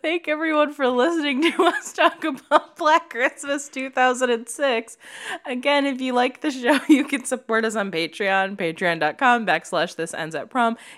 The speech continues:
Give us a five-star review on Apple iTunes. It genuinely, sincerely does help us.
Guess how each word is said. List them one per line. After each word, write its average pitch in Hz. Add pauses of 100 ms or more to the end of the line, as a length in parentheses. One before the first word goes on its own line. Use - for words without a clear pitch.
Give 349
us 226
a 180
five-star 160
review 196
on 147 (100)
Apple 135
iTunes. 190
It 180
genuinely, 156
sincerely 139 (320)
does 143
help 170
us. 165